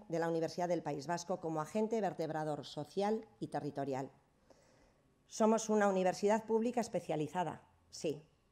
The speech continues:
especializada en combinar la investigación de vanguardia en ámbitos estratégicos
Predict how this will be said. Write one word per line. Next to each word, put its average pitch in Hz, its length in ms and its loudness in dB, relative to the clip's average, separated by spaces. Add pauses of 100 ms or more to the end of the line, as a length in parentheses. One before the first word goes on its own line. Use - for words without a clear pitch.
(280)
especializada 160 680 0
en 240 100 4
combinar 165 640 -2
la 156 120 0
investigación 160 800 0
de 156 100 0
vanguardia 156 680 0
en 156 140 -4
ámbitos 160 380 -4
estratégicos 185 800 -6